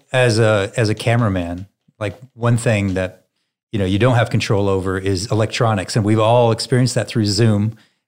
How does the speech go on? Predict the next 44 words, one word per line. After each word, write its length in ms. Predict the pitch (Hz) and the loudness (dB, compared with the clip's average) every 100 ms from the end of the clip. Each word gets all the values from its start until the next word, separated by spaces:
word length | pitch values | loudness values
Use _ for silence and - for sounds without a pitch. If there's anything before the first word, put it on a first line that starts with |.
| _ | _
But 260 | 113 101 - | 0 0 0
when 180 | 104 101 | 0 2
you, 160 | 104 92 156 107 | 2 2 0 -2
<laughs> 280 | - - - | -10 -18 -4
when 120 | 131 | 2
you're 100 | 113 | 2
dealing 320 | 101 135 143 127 | 4 4 6 4
with 220 | 117 - | 2 -2
maybe 300 | 120 113 110 | 0 2 2
a 60 | |
piece 200 | 104 110 | 0 0
of 80 | 113 | -2
equipment 280 | 90 120 98 | 0 0 0
that 80 | 92 | 0
doesn't 260 | 104 95 | 0 0
work 240 | 90 117 - | -2 -2 -2
for 220 | - 92 | -4 -4
you 240 | 87 90 | -4 -4
and 100 | 90 | -4
you're 100 | 87 | -2
in 60 | 95 | -2
the 60 | 90 | -2
middle 280 | 92 92 | -2 0
of, 240 | 92 85 - _ _ _ _ | -2 -4 -12 _ _ _ _
like, 140 | 101 95 | -10 -6
a 60 | |
very 280 | 92 101 101 | -2 0 0
important 540 | 90 92 107 90 92 - _ _ - | 0 -2 -2 -2 -6 -10 _ _ 0
interview, 640 | 139 131 107 95 95 92 - - | 2 4 2 0 0 -4 -8 -4
and 360 | 98 90 90 - _ _ _ _ | -2 -2 -6 -10 _ _ _ _
that 160 | 120 120 | -2 2
can 160 | 156 | 2
create 340 | 117 131 131 131 | 2 2 2 2
a 60 | |
bad 300 | 113 131 127 | 0 0 0
day. 440 | 110 151 104 - _ _ - | 0 0 -2 -8 _ _ -2
It 100 | 131 | 2
is 140 | 117 | 2
how 140 | 131 131 | 2 2
you 160 | 120 | 2
handle 340 | 104 117 123 90 | 2 2 0 -2
it, 140 | 107 _ _ _ | -8 _ _ _
right? 260 | - 104 104 | -6 -4 -2
It's, 300 | 110 - - | -4 -4 -8